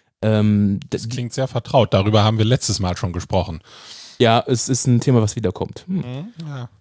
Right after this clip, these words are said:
Speaker 1: Jedenfalls merken wir dann auch, dass der Patriarch selbst, weil wie soll's anders sein, in so einer brutalen Gesellschaft muss man auch teilweise auch ein bisschen, äh, ja, ist nicht, nicht alles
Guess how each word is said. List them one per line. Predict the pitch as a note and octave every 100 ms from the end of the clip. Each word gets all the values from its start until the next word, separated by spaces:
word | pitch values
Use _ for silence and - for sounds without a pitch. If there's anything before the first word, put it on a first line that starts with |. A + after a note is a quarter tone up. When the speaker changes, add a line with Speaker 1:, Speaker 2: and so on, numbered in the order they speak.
| _ _ _ A#2
Speaker 1:
Jedenfalls | A#2 A2+ A2 -
merken | B2 D3 D3+
wir | C3
dann | B2+ -
auch, | B2 B2+
dass | B2 A2+ -
der | A2+ G#2+
Patriarch | G#2+ A#2 B2+ A#2+ A#2
selbst, | C3 D#3+ G3 -
weil | A#2 G#2 G2+ -
wie | G#2
soll's | G2+
anders | - G#2+ G2+
sein, | B2+ C3
in | A2+
so | G#2+
einer | G#2 G2+ G2 G2 _
brutalen | - - - A#2 A#2 A2+
Gesellschaft | G#2+ G#2+ A2+ - G#2+ G2 A#2+
muss | C3 B2
man | G#2+
auch | G#2
teilweise | A#2+ A2 G#2+
auch | G2+
ein | -
bisschen, | A2+ - G2 G2
äh, | F#2+ F#2+ - -
ja, | F#2+ F2+ A2 -
ist | - A#2
nicht, | A#2 - -
nicht | B2+ -
alles | B2 A2+ - - -